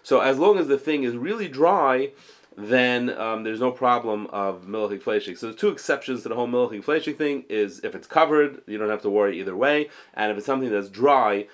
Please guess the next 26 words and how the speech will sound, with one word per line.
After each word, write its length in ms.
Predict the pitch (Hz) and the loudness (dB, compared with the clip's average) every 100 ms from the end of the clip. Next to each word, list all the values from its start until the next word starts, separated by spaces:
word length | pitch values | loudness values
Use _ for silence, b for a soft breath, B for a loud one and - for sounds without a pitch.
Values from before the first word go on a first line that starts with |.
| b | b
you 80 | - | -6
don't 140 | 110 113 | -4 -2
have 100 | 104 | -4
to 100 | 104 | -2
wor-, 300 | 98 95 95 | 2 2 2
wor-, 340 | 101 101 98 | 2 0 0
uh, 300 | 98 95 92 | -2 -2 -2
worry 400 | 95 107 101 90 | -2 0 0 -2
either 160 | 95 92 | -8 -4
way. 380 | 123 127 117 - - | 0 0 -2 -12 -4
Otherwise, 640 | 135 156 131 113 110 113 - b _ | 2 4 4 4 2 0 -8 b _
you 520 | 98 110 113 107 110 104 | -14 -8 -6 -6 -8 -12
sh-, 120 | - | -12
need 180 | 113 107 | -12 -10
to 80 | 101 | -10
kasher 460 | - 117 - 95 | -4 -4 -4 -4
it 60 | 104 | 0
out 360 | 131 123 - | 2 0 -4
with 160 | 87 95 | -12 -12
this 160 | 92 - | -12 -8
forty-five 400 | 113 107 98 92 | -6 -4 -6 -8
minute 260 | 98 90 | -6 -6
of 140 | 87 82 | -10 -6
burning 240 | 104 95 | -4 -2
out 220 | 104 107 | -4 -4
process 560 | 113 98 98 98 92 | -2 -2 -2 -4 -6